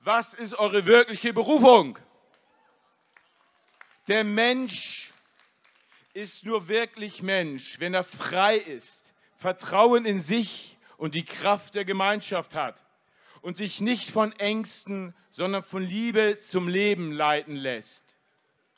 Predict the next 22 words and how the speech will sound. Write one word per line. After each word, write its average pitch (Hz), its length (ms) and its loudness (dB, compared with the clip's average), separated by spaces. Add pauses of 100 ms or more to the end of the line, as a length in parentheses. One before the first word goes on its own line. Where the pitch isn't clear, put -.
(420)
Der 185 220 0
aufwachsende 220 720 6
Mensch 180 480 -4
orientiert 214 680 -2
sich 220 280 -8
am 202 240 -2
Vorbild, 180 1080 0 (640)
beim 175 200 0
Aufrichten 214 1040 0
wie 220 100 -6
beim 214 220 0
Aufrichtigsein, 180 1200 -2 (260)
beim 175 200 -4
Aufrechtstehen 208 1300 -4 (400)
und 170 200 -6
so 147 720 -2
den 170 140 -4
Mechanismen 175 960 -8 (200)
der 156 160 -8
Unfreiheit 180 720 -2
zu 143 320 -12
widerstehen. 131 880 -6